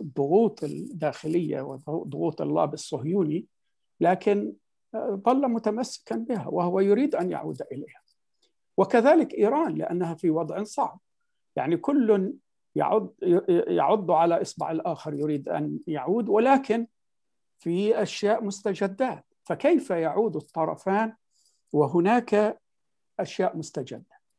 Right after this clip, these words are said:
الحصار الاقتصادي، العقوبات، الطرق، الطرق التجارية خاصة في تصدير البترول، آه، ال-، البرنامج البالستي، دعم الميليشيات في المنطقة،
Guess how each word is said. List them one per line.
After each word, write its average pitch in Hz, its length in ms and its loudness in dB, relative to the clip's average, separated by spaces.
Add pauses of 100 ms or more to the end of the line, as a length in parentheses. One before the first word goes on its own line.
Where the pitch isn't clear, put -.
(160)
الحصار 160 600 0
الاقتصادي، - 760 -8
العقوبات، 156 760 -2 (440)
الطرق، 165 480 0
الطرق 147 640 -2
التجارية 147 760 -4 (320)
خاصة - 320 -10
في 156 180 -6
تصدير 139 420 -6
البترول، 147 640 2 (540)
آه، 151 720 2 (440)
ال-، 165 260 -4
البرنامج 151 920 -2
البالستي، 151 880 -2
دعم 151 320 -2
الميليشيات 147 720 -2
في - 80 -8
المنطقة، 151 680 -4